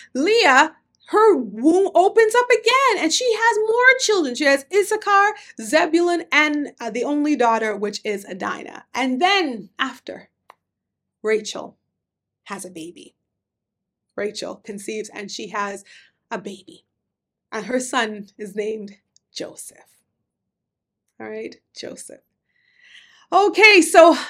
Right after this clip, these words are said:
listen, their family is big now. <laughs> Lots of boys, the precious princess girl around among them, lots going on. And Jacob decides that he's going to leave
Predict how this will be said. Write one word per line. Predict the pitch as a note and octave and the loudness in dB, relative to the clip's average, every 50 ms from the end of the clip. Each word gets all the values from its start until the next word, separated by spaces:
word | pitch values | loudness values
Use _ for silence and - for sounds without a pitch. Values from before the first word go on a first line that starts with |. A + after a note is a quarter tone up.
| - - _ _ _ _ - | -16 -20 _ _ _ _ -10
listen, | C4 D#4+ D#4+ - B3+ B3 | -8 -6 -6 -6 -2 0
their | A#3+ E4 F#4+ | 0 0 2
family | - G4+ F#4+ F4+ E4 E4+ | 2 2 0 2 4 4
is | F4 C4+ | 4 2
big | - - C#4 C#4 C4 | 2 0 -6 -4 -4
now. | C4+ C4+ C#4 C#4+ D4+ F4+ E4+ D4 - B3 - - - - A4 A4+ - - | -2 -2 0 0 0 0 -2 -4 -8 -10 -10 -2 4 6 6 6 6 2
<laughs> | G#4+ - - F4 F4 - - - - - E4 | -2 -2 -2 -4 -6 -8 -10 -10 -12 -4 0
Lots | B3 C4 C#4 D#4 F#4+ G#4+ A#4+ A4+ - | 4 6 8 8 8 8 8 6 4
of | A#4 A4 F4 | 2 4 8
boys, | F#4+ F4 F4 F4+ F#4 F4+ G4 F#4+ F#4+ G4 - - - - - _ - - - - - - - - | 10 10 12 12 12 10 10 6 4 0 0 -4 -10 -12 -16 _ -20 -20 -20 -20 -20 -18 -8 -4
the | - - | -4 0
precious | - - F4 E4+ - G4 F#4 | 4 4 4 4 4 2 0
princess | - - F#4+ F4+ E4+ E4 F#4+ F#4+ F#4+ | 0 0 0 0 0 0 -2 -2 -2
girl | C#4+ C#4+ E4+ E4 D#4+ E4+ | -2 2 4 4 6 6
around | E4 E4 E4 D#4 D#4+ D#4 D#4+ | 6 4 4 2 2 0 0
among | D4+ D4+ E4 D#4 D#4+ D#4+ D4 | -2 0 0 2 2 2 4
them, | D#4 D#4 D#4 D#4 D4 C4+ | 4 4 4 2 0 0
lots | B3+ B3+ C#4 D4 D#4+ D#4 C#4+ | 2 2 4 4 2 0 -2
going | B3 C#4+ C#4+ C#4 C#4 C#4 | -2 -2 -2 -2 -2 -2
on. | C#4+ D4 C#4+ C4+ B3 A#3+ - - - - - | 0 0 0 0 -2 -4 -8 -12 -20 -12 -6
And | A#3 B3 B3+ B3 B3+ | -2 -2 0 0 -2
Jacob | B3+ C4 C#4 D#4 D#4+ E4 E4 D#4+ | 0 2 2 2 2 0 -4 -2
decides | - F4 - - - A3+ G#3+ A3 G#3+ G#3+ G#3 G3+ - | -2 -2 -2 -2 0 0 2 2 2 0 -2 -4 -4
that | - G#3 G3 G3+ | -4 -4 -4 -4
he's | B3 A#3+ A#3+ | -4 -6 -6
going | - - G#3+ G#3+ A3 G#3+ | -6 -4 -4 -4 -4 -4
to | G#3+ - A3+ A3 G#3+ G3+ F3+ - _ _ _ _ _ _ _ _ _ | -6 -6 -4 -4 -6 -6 -8 -12 _ _ _ _ _ _ _ _ _
leave | - A#3 A3+ A3+ A#3+ B3 B3 A#3+ A3 G#3+ G#3+ - | -10 -8 -6 -6 -6 -6 -6 -8 -10 -10 -12 -14